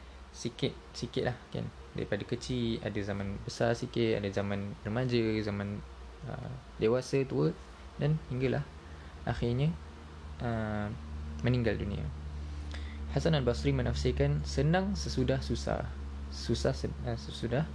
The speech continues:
senang. Kan? Allah, uh, macam kita ni, ke-, uh,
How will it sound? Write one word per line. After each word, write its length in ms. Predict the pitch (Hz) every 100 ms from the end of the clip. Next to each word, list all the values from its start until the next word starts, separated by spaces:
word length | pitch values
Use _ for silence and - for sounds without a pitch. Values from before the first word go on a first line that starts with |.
| -
senang. 400 | - 107 101 101 - - - - - -
Kan? 240 | - 110 104 - -
Allah, 240 | 120 113 -
uh, 80 |
macam 560 | 110 107 - 107 104 107 -
kita 240 | 110 110
ni, 160 | 110 131 160 - - - -
ke-, 80 | - -
uh, 160 | 113